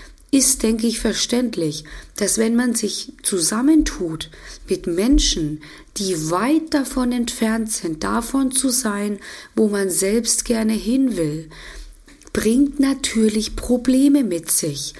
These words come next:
Das ist genauso, verzeih mir die, dieses krasse Beispiel, wenn ich mich mit einem, wenn ich, mein Ziel ist Vermögensaufbau und ich unterhalte mich über finanzielle Themen mit einem Hartz-vier-Empfänger.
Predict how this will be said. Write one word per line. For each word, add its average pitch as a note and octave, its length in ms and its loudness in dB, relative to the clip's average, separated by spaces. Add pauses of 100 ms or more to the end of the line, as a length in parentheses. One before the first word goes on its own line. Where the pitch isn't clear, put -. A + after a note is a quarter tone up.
(300)
Das A#3 220 4
ist - 280 0
genauso, G#3+ 920 0 (120)
verzeih A3 640 -2
mir A3 180 2
die, G#3+ 160 -4
dieses G3 580 -4
krasse C4 440 -2
Beispiel, F3 720 -2 (420)
wenn A#3 240 4
ich D4 220 4
mich C#4+ 420 4 (240)
mit A#3 300 2
einem, F#3+ 540 0 (420)
wenn F#3+ 240 2
ich, - 400 2 (720)
mein F#3 220 2
Ziel B3+ 300 4
ist B3+ 160 2
Vermögensaufbau G3+ 1300 0 (320)
und A3+ 180 2
ich A3+ 140 0
unterhalte A3 680 2
mich C4 160 2
über A#3+ 180 2
finanzielle B3+ 720 2
Themen G#3 600 2 (320)
mit A#3+ 220 0
einem D#3 440 -2
Hartz-vier-Empfänger. F#3 1080 0